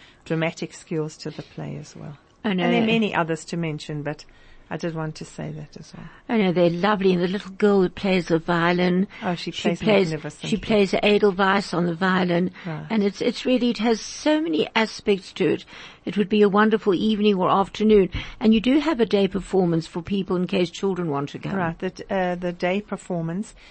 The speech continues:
Speaker 1: is on the Sunday at two o'clock. It's Sunday the sixteenth. And, um, for that performance, boys up until the age of nine are allowed to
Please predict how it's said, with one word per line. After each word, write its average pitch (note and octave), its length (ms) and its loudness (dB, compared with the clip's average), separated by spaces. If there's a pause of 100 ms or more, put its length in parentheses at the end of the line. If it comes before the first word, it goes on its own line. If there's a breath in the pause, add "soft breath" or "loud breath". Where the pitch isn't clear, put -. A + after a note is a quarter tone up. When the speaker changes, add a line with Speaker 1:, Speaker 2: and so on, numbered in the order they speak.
(140 soft breath)
Speaker 1:
is E3+ 160 -4
on D#3 140 0
the D3+ 40 -4
Sunday G3 760 0 (340 soft breath)
at - 160 -10
two G#3 360 0
o'clock. A#3+ 440 -4
It's - 220 -12
Sunday F#3+ 400 -2
the F3 100 -8
sixteenth. - 920 -8 (640 soft breath)
And, F3 800 -2
um, E3 320 -4
for F3+ 220 -2
that F#3+ 340 -2
performance, F3+ 600 -4
boys E3+ 520 -4
up - 200 -10
until E3+ 240 -8
the E3 180 -6
age D3+ 240 -6
of D3+ 80 -8
nine D3+ 400 -8
are D3+ 220 -10
allowed C#3+ 320 -10
to - 80 -20